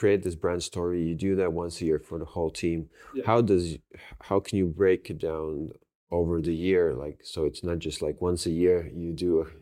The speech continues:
Speaker 1: internal conference, but then how you implement the brand story across the company within a year?
Speaker 2: <sighs> What, what happens at,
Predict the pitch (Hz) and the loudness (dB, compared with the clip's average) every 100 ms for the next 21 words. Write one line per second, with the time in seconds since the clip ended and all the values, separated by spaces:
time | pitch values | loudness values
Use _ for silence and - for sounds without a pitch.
0 | _ 92 90 92 92 82 90 95 95 92 | _ 0 4 4 2 -2 -4 -6 -4 -4
1 | 85 82 80 76 87 82 - - - - | -4 -4 -4 -4 -4 -4 -6 -14 -20 -20
2 | _ _ _ 87 87 85 90 - 80 82 | _ _ _ 0 4 4 0 -4 -6 -6
3 | 78 80 80 80 - - 82 80 78 - | -8 -6 -6 -6 -6 -4 -2 -2 -4 -8
4 | 80 - - 82 80 90 80 78 76 80 | -8 -10 -8 -6 -4 -4 -4 -4 -6 -6
5 | 87 90 85 80 76 78 67 - _ _ | -2 0 0 -2 0 -2 -2 -8 _ _
6 | _ _ - - - - - _ - - | _ _ -20 -20 -20 -18 -18 _ -10 -8
7 | 151 165 156 147 147 156 160 180 - - | -10 -10 -10 -8 -6 -4 4 4 4 -8
8 | _ _ _ - 151 165 139 131 139 - | _ _ _ -6 2 2 2 -2 -4 -2
9 | 131 113 127 113 | -2 -2 -2 -2